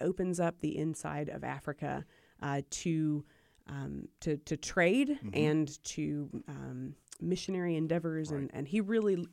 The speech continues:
Speaker 1: I, I think he genuinely loves the Africans. So I, I never want to, I never want to ca-, cast him in a bad light in that sense. Um, however, I do think his, his home life probably had some issues.
Speaker 2: Sure.
Speaker 1: Um, and, and one of the things I think we always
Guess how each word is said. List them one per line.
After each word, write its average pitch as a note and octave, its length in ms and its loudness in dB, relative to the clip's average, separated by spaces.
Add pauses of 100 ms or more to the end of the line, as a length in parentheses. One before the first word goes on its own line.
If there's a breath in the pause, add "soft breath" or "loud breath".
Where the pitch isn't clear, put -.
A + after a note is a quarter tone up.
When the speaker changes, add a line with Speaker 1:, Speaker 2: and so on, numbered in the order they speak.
(120)
Speaker 1:
I, A3 160 -4
I B3 80 8
think C4+ 200 2
he A#3 140 2
genuinely F#3+ 640 4
loves D#3 260 0
the D3 100 0
Africans. C#3+ 460 -4
So F3 100 -4
I, E3 180 2
I F#3 100 0
never F#3+ 340 2
want F3 220 -2
to, D#3 240 -2 (640 loud breath)
I F3+ 60 2
never G#3 280 6
want F#3+ 140 4
to D3+ 60 -2
ca-, D3 260 -8
cast - 260 -2
him D#3+ 60 -2
in D3 80 0
a C#3 40 -2
bad C3+ 200 -2
light B2+ 240 -4
in C#3 140 -4
that C3 200 -4
sense. - 500 -10 (680 soft breath)
Um, D#3 160 -4
however, B3+ 500 4
I F#3+ 80 2
do G#3+ 240 2
think - 300 0
his, E3+ 280 -4
his E3+ 200 -8
home F#3 260 0
life D3 400 -4
probably D#3+ 240 -2
had D3 180 -10
some - 140 -8
issues. - 420 -8
Speaker 2:
Sure. D3+ 240 -2
Speaker 1:
Um, - 200 -8
and, D#3 180 2
and F3+ 160 0
one G#3 140 4
of G#3 60 8
the F#3+ 60 4
things F3 420 2
I - 280 -20
think F3+ 140 2
we F3+ 100 6
always E3 340 4